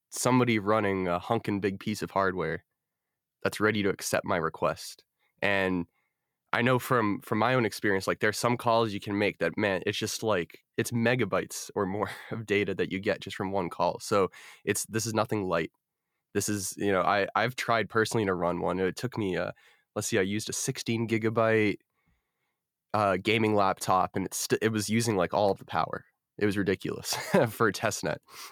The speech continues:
So, um, QuickNode al-, doesn't make me do that. QuickNode lets me go run something with you guys. And so you're mentioning libraries and stuff. So there's a lot of,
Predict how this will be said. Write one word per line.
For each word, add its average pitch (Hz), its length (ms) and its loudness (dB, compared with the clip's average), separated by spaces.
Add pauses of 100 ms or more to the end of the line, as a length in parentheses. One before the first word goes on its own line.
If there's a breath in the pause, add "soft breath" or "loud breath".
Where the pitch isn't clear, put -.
(500 loud breath)
So, 104 400 4
um, 95 340 2 (320 loud breath)
QuickNode 147 500 4
al-, 107 200 2 (440)
doesn't 127 500 2
make 113 280 2
me 117 80 2
do 113 180 4
that. 101 140 2
QuickNode 107 340 -4
lets 104 280 0
me 104 120 0
go 95 180 2
run 95 440 0
something 98 340 -2
with 95 160 -4
you 92 120 -4
guys. 90 420 0
And 95 300 0
so - 100 0
you're 104 140 4
mentioning 107 380 0
libraries 95 460 0
and 90 100 -6
stuff. - 220 -10
So - 120 -8
there's 92 160 -4
a 101 40 -8
lot 98 200 0
of, 90 120 -2